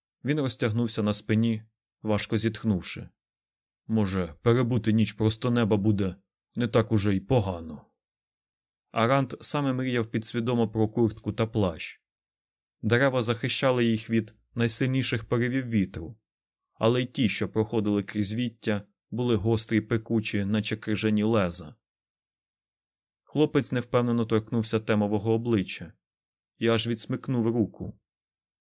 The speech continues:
«Ти весь гориш!» Я маю доправити тебе до найнів. Трохи згодом, хлопче.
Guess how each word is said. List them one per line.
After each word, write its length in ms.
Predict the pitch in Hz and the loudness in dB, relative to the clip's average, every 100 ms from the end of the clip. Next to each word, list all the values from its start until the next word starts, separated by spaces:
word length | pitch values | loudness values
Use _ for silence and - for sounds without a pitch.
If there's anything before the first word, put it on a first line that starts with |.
| _ _ _ _ | _ _ _ _
«Ти 120 | - | 0
весь 260 | 151 160 107 | 4 4 4
гориш!» 680 | 127 180 175 113 - - _ _ _ _ _ _ _ | 2 4 4 2 -2 -8 _ _ _ _ _ _ _
Я 140 | 139 | -4
маю 220 | 170 160 147 | 0 0 0
доправити 520 | 165 175 160 151 143 | 0 0 -2 -2 -2
тебе 340 | 151 135 135 | -2 0 0
до 140 | 117 160 | 0 0
найнів. 640 | 170 165 165 110 - - _ _ _ _ _ _ _ _ _ _ _ _ _ - | 0 0 0 0 -2 -10 _ _ _ _ _ _ _ _ _ _ _ _ _ -4
Трохи 560 | 131 123 113 110 101 | 0 0 0 0 0
згодом, 580 | 92 107 131 95 82 76 - _ _ _ _ _ _ | 0 2 2 2 -2 -12 -20 _ _ _ _ _ _
хлопче. 640 | - 123 107 - - 76 | -2 2 2 0 -10 -12